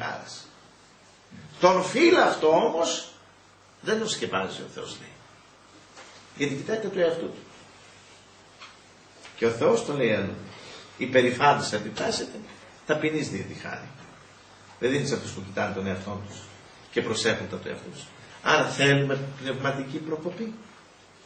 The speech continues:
Και εδώ θα πρέπει να αναζητήσουμε και κάτι άλλο. Μήπως, λοιπόν, δεν προκόβουμε πνευματικά στη ζωή μας; Μήπως δεν κάνουμε πνευματικά βήματα προς τα πάνω; Γιατί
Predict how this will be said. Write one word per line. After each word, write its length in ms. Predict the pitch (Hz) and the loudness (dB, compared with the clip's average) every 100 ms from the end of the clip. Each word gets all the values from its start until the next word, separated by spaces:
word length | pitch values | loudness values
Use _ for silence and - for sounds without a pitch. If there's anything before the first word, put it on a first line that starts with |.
| - - - - - | -20 -20 -20 -20 -2
Και 100 | 143 | 2
εδώ 120 | 143 | 4
θα 120 | 143 | 4
πρέπει 220 | 135 143 | 4 4
να 80 | 135 | 4
αναζητήσουμε 640 | 143 127 131 127 180 170 160 | 2 0 0 -2 -2 -2 -6
και 120 | 151 | -4
κάτι 280 | 156 - - | -2 -2 -2
άλλο. 260 | - 113 - - - - - - | -2 -4 -10 -16 -20 -20 -18 2
Μήπως, 360 | 165 180 160 | 4 6 4
λοιπόν, 360 | 151 - 180 147 | 2 6 6 6
δεν 160 | 165 170 | 4 6
προκόβουμε 560 | 170 - 190 190 175 | 6 8 8 6 4
πνευματικά 760 | 160 - 147 156 - 202 233 190 - - - - - | 2 2 0 0 -2 -4 -4 -4 -10 -18 -20 -20 -14
στη 160 | - 151 | -6 0
ζωή 300 | 156 185 247 | 6 6 6
μας; 320 | 208 - - - - | 2 -2 -6 -12 4
Μήπως 280 | 165 180 180 | 8 8 8
δεν 120 | 185 | 8
κάνουμε 340 | 196 202 196 - | 8 8 6 4
πνευματικά 500 | 180 170 160 175 185 | 6 6 4 4 6
βήματα 360 | 185 180 170 | 8 6 4
προς 180 | 160 156 | 2 2
τα 120 | 165 | 2
πάνω; 480 | 175 247 262 196 - - - - - - - - - - - - - - - | 8 8 8 2 -4 -14 -18 -20 -20 -20 -20 -20 -20 -20 -20 -20 -20 -12 2
Γιατί 680 | 151 208 208 226 190 - | 6 6 8 6 6 0